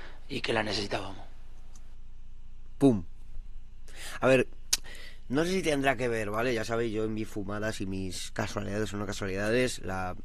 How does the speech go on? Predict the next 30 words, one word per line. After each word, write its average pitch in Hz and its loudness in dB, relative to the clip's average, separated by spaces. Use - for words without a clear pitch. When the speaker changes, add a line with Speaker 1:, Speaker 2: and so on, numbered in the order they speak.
Speaker 2:
pregunta 98 -6
se 95 -4
la 95 -4
hace 92 -6
Ainhoa 92 -6
López 95 -4
de, 90 -4
de, 95 -6
de, 107 -4
de 104 -4
Radio 95 -4
Marca. 104 -4
Radio 107 -2
Marca 110 0
pertenece 110 0
a 104 0
Marca, 113 4
Marca 95 -4
patrocinador 98 -2
del 98 -2
club. 151 6
Simeone 104 -2
marca 107 0
un, 101 0
manda 107 2
un 104 0
pedazo 104 2
de 104 0
mensaje 101 0
clarísimo, 113 -2